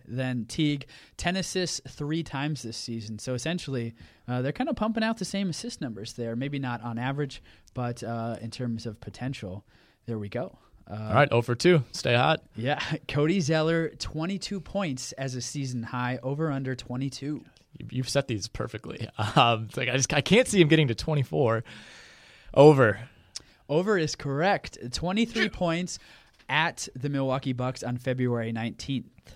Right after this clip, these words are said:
Speaker 2: Okay.
Speaker 1: So, uh, Brook Lopez, six blocks, over under as a season high.
Speaker 2: Brook Lopez, a Stanford guy, you know, not at the N C A A tournament. We should probably honor, uh,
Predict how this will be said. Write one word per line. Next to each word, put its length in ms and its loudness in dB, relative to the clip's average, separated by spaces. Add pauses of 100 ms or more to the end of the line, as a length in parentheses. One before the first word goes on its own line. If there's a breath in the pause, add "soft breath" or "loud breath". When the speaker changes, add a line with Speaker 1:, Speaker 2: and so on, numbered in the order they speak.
(120)
Speaker 2:
Okay. 240 -2 (480)
Speaker 1:
So, 360 -12 (360 soft breath)
uh, 220 -2
Brook 320 0
Lopez, 920 -2
six 480 -6
blocks, 640 -2
over 280 0
under 280 2
as 180 -2
a 60 -4
season 380 -4
high. 340 -10 (960)
Speaker 2:
Brook 200 0
Lopez, 360 4
a 40 0
Stanford 440 2
guy, 160 6
you 80 4
know, 80 2
not 180 4
at 60 2
the 100 2
N 120 2
C 200 2
A 40 4
A 20 0
tournament. 420 0
We 60 -4
should 160 -6
probably 260 2
honor, 480 -2 (300)
uh, 400 -2